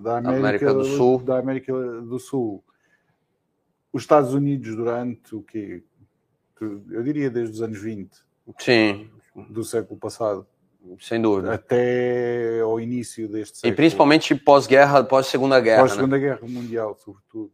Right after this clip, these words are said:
Speaker 1: mas, eh, que controlaram completamente a política destes países.
Speaker 2: Uhum.
Speaker 1: Até, tirando Cuba, como tu disseste e bem, e também a Venezuela ultimamente, mas sobretudo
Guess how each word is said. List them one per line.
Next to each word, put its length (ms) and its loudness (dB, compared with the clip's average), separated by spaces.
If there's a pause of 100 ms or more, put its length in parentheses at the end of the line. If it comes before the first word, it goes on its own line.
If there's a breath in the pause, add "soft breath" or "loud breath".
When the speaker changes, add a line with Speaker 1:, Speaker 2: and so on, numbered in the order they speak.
Speaker 1:
mas, 360 -20
eh, 200 -20 (800)
que 600 0 (100)
controlaram 560 -4
completamente 560 -8
a 20 -14
política 400 -14
destes 260 -12
países. 440 -16 (300)
Speaker 2:
Uhum. 440 -4 (540)
Speaker 1:
Até, 840 -4 (1000)
tirando 800 -10 (120)
Cuba, 340 -6
como 240 -20
tu 100 -20
disseste 440 -10
e 20 -16
bem, 480 -6
e 60 -18
também 500 -12
a 100 -6
Venezuela 460 -4
ultimamente, 640 -6
mas 160 -16
sobretudo 500 -10